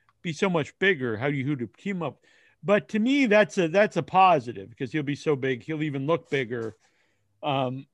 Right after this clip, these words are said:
when you put two giant guys together, that's actually never good, you know, very rarely.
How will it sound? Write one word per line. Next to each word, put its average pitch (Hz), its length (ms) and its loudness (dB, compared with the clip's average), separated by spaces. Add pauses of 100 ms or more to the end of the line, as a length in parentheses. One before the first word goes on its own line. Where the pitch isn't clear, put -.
(140)
when 190 200 2
you 226 100 6
put 247 320 4
two 240 180 0
giant 190 380 2
guys 180 240 4
together, 151 640 0 (320)
that's 185 280 2
actually 147 540 -2
never 120 520 -8
good, 95 360 -16 (420)
you 139 120 -6
know, 98 280 -12 (220)
very 156 380 0
rarely. 98 560 -14